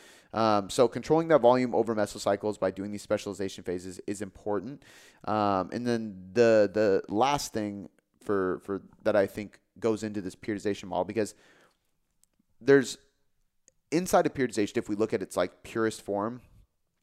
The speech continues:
it's a way that we can pre-plan and progress volume and intensity over time. So typically, it, it looks like, if we just look at a general linear approach to periodization,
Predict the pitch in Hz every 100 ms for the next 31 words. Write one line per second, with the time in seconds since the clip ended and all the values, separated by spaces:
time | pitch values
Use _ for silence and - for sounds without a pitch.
0 | - 117 123 104 113 113 117 110 101 98
1 | 110 - 110 101 95 - _ _ _ _
2 | _ _ _ _ _ - 170 180 - 120
3 | 113 123 143 113 - 117 95 101 104 -
4 | 104 101 110 110 107 98 98 95 98 80
5 | - - - - - 104 - 170 175 -
6 | 117 110 107 - 104 98 107 - 101 104
7 | 127 123 120 110 95 92 104 104 101 95
8 | 95 113 117 117 110 - 95 - 101 98
9 | - - 104 95 92 90 - 90